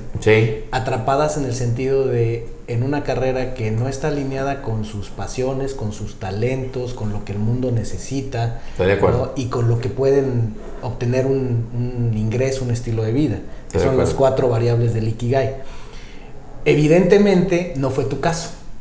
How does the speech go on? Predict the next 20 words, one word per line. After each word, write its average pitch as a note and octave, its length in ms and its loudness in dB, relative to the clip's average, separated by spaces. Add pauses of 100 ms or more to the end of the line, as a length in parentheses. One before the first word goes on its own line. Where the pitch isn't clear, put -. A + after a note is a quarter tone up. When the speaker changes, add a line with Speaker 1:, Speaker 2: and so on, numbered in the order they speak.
(320)
Speaker 2:
Evidentemente, D3 920 4
te A#2 200 0
diste A2+ 320 0
cuenta, D3 400 4
algo B2 260 0
pasó, F3 460 0 (560)
y C#3+ 140 4
no C3 220 0
te C#3 180 2
quedaste B2 400 0
atrapado A2 520 -2
aparentemente F#2+ 680 -6
mucho A2 260 -2
tiempo. F#3 320 0
Y G#2 80 -6
ahorita F#2+ 340 -6
me A2+ 140 0
cuento. E3+ 280 -2
Speaker 1:
Sí. G2+ 300 4 (140)
Speaker 2:
Pero - 440 6